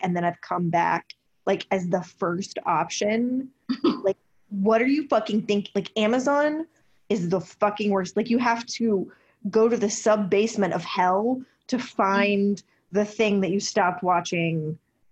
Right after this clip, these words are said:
Speaker 1: midway through, and you just wanna, like, pick it back up. It's like, I don't,
Speaker 2: Well
Speaker 1: I don't fucking care about Carnival Row. Just show me Miss Maisel. I was rewatching it. I wanna watch the episode.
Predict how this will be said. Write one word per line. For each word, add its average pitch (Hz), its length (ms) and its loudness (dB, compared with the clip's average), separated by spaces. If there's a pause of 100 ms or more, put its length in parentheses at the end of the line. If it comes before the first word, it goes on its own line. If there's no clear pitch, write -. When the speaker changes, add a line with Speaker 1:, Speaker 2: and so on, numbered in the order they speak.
(140)
Speaker 1:
midway 190 440 2
through, 170 440 0
and 185 160 0
you 180 120 0
just 170 180 -4
wanna, 175 240 0
like, 165 160 0 (140)
pick 175 200 -4
it - 140 -4
back 151 260 -4
up. - 220 -8 (320)
It's - 80 -14
like, 165 180 -4
I 196 120 2
don't, 240 240 4
Speaker 2:
Well - 80 -20 (420)
Speaker 1:
I 233 80 2
don't 294 180 2
fucking 302 460 0
care 269 480 4
about 214 300 2
Carnival 202 480 2
Row. 175 420 2 (300)
Just 175 300 -4
show 190 360 0
me 214 160 4
Miss 247 220 2
Maisel. 185 580 2
I 170 120 0
was 165 200 -2
rewatching 220 720 2
it. 269 240 0 (180)
I 160 120 0
wanna 180 340 2
watch 202 260 2
the 202 140 2
episode. 170 600 0